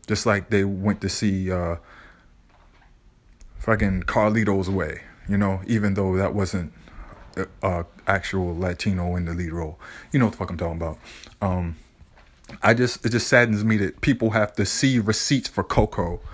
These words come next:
before they're like, "Hey, people go to these movies." I'm like, "Come on, fam." And also, it was a Pixar film, wasn't it? Or some anima-, animated film? I mean, do that with people. You know? Like, Mi Familia happened.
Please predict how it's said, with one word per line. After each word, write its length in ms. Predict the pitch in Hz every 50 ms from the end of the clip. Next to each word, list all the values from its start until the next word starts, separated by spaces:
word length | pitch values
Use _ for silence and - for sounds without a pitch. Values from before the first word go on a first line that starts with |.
| - - -
before 240 | - 104 - 110 101
they're 140 | 101 101 98
like, 200 | 98 101 - -
"Hey, 500 | 156 185 214 226 208 139 104 85 82 - - - - - - - _ _ _ _ - - - - - - - - - - -
people 320 | - 202 196 - 202 190
go 260 | 175 160 170 190 208
to 100 | 214 196
these 260 | 170 156 156 135 117 113
movies." 560 | 120 113 101 92 85 82 78 78 - - - -
I'm 140 | 120 117
like, 140 | 117 110 104
"Come 180 | - - - 90
on, 100 | 80 80
fam." 380 | 78 - 92 95 92 92 90 - - - - -
And 100 | - 117
also, 340 | - 135 147 143 - 120 110
it 40 | 104
was 100 | 101 104
a 60 | 104
Pixar 420 | - - 139 - - 92 85 85
film, 320 | - - 87 80 78 82 - -
wasn't 240 | 107 107 127 156 170
it? 100 | 170 - - - - - - - - - - - - _ - -
Or 140 | - 101 95
some 200 | - - 113 104
anima-, 300 | 92 110 107 107 110 104 - - _
animated 360 | - 110 110 113 110 104 101
film? 240 | - 120 117 117 113 - - - - - - - _ _ -
I 80 | 123 113
mean, 440 | 117 120 117 113 110 101 87 - - - - 101
do 140 | 101 131 151
that 260 | 170 175 180 165 -
with 380 | 139 139 - - 98 - -
people. 440 | - 170 165 - - 104 98 85 - - - - - - - - - - - - - - - - - - - - _ _ _ - - -
You 120 | - 107 107
know? 260 | 113 120 123 131 135 - - -
Like, 240 | 101 98 87 - 101
Mi 160 | 110 135 151
Familia 520 | - - 139 143 165 170 160 156 135 117
happened. 460 | 117 127 113 113 - 87 82 82 82